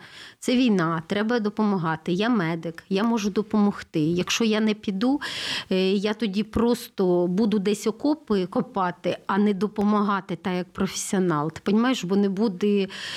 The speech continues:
мені місця на цій посаді. А так є якраз зараз і посада». От його в дев'яносто третю бригаду, чим я пишаюся, його взяли.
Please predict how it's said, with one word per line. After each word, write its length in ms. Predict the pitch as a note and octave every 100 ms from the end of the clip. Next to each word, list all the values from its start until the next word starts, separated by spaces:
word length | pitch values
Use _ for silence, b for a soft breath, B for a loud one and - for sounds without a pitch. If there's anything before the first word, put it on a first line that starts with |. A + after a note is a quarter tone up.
| B G3+
мені 280 | A#3+ A#3+
місця 420 | A3 C4+ D4 - F3+
на 140 | F#3
цій 200 | - A#3+
посаді. 480 | A3+ G3+ F#3 E3 E3+
А 40 |
так 340 | E3+ A#3 A#3 G#3
є 100 | A3
якраз 440 | A3 A3+ G3 F3
зараз 260 | F#3 F#3+ F#3
і 20 |
посада». 580 | - - - D3+ E3 F3+
От 260 | D#4 -
його 160 | A#3+ A#3+
в 60 |
дев'яносто 420 | G3 G3+ G3 F#3+ F#3+
третю 380 | - F#3+ -
бригаду, 600 | F3+ F#3 G3 G3+ G#3 F3 F3 _
чим 220 | - G3 F#3+
я 80 |
пишаюся, 840 | F#3 - - F3+ F3+ G#3 - F3 F#3 B B B B B
його 200 | F#3 F3
взяли. 460 | E3+ F3+ G3 A3